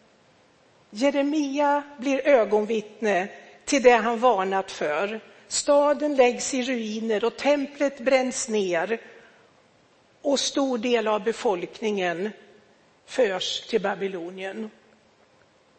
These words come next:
Det som händer utlöser en troskris med frågor som måste bearbetas. Varför hände detta? Var man inte Guds utvalda?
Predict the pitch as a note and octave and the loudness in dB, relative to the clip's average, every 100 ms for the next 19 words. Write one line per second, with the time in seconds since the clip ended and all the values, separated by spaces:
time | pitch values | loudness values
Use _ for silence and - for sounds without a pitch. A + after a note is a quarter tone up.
0 | _ _ _ _ _ - - - - C4+ | _ _ _ _ _ -20 -20 -16 4 4
1 | D#4 D4 A3+ C#4 D#4 B3+ G#3+ A#3 C#4 A3+ | 4 0 4 2 2 2 2 2 -2 -4
2 | - G#3+ F#3+ - A3 A3 G#3 C#4+ A3 - | -4 -2 -2 -2 -4 -4 -4 -4 -4 -8
3 | - - B3+ D#3+ - - - - - - | -10 -8 -6 -6 -6 -6 -6 -10 -20 -20
4 | _ _ _ - B3 - D4 C4+ G#3+ G3+ | _ _ _ 0 0 2 -2 0 -2 2
5 | A#3 G#3 G#3+ - A#3+ A3+ B3 B3 - G#3+ | 2 2 -2 -2 -2 -2 -2 -2 -2 -2
6 | B3 G#3+ F#3 F#3 G#3 G3+ - D3 F#3+ - | 0 0 0 0 -2 -2 -2 -2 -2 -4
7 | - - - - _ _ _ G#3+ C4 B3 | -6 -10 -18 -20 _ _ _ -4 -4 -2
8 | D4 B3 C#4+ A3+ G#3+ A#3 D4 - - - | -4 0 0 0 -4 -2 -4 -6 -4 4
9 | D#3 F#3 G#3 - - _ _ _ _ _ | 4 4 -6 -16 -20 _ _ _ _ _
10 | _ _ _ _ _ _ G#3+ D4 B3 G#3 | _ _ _ _ _ _ -2 0 2 0
11 | D4 G4+ D#4+ - A3 G#3 - - B3+ E3 | 0 0 -2 -4 -2 -2 -2 -6 -6 -8
12 | - F3+ F3+ E3 E3+ F#3+ | -10 -8 -6 -6 -4 -4